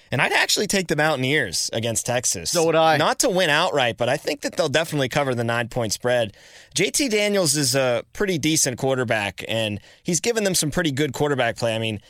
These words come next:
Speaker 1: the game they lost to Kansas was not his fault. He kept up with Kansas's high-powered offense, and I don't say that sarcastically, the entire game. And he really played well against Pitt as well in the backyard brawl. Bryce Ford-Wheaton just dropped the biggest pass of the game, and Pitt took it into the end zone. So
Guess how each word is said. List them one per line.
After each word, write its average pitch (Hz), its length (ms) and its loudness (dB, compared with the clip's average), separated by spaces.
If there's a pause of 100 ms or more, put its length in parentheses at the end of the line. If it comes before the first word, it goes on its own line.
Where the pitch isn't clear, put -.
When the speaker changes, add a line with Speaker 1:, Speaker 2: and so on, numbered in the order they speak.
(320)
Speaker 1:
the 151 80 -2
game 202 280 0
they 220 100 2
lost 165 320 2
to 127 80 -2
Kansas 143 760 0
was 113 160 -2
not 123 180 0
his 113 220 -2
fault. 101 380 0
He 147 440 -2 (120)
kept 147 280 0
up 143 180 -2
with 127 140 -2
Kansas's 113 640 -2 (380)
high-powered 147 480 2
offense, 123 500 0
and 107 60 -2
I 101 60 -2
don't 120 180 0
say 123 160 0
that 113 160 0
sarcastically, 101 880 -2
the 110 120 -4
entire 110 380 0
game. 113 420 -2
And 95 140 -6 (340)
he 156 120 -2
really 220 260 0
played 147 220 0
well 127 180 2
against 123 280 -2
Pitt 175 200 2
as 110 160 -2
well 160 180 2
in 131 60 0
the 107 80 -4
backyard 107 380 -2
brawl. 135 320 0
Bryce 120 260 -2
Ford-Wheaton 135 420 -2
just 110 140 -4
dropped 107 300 -4
the 113 80 -4
biggest 120 320 -2
pass 131 260 2
of 135 80 -2
the 131 60 0
game, 151 320 -2
and 101 240 -6
Pitt 117 160 -4
took 127 180 -4
it 120 60 -2
into 127 160 -2
the 120 100 0
end 185 160 0
zone. 101 220 -2
So 113 320 -2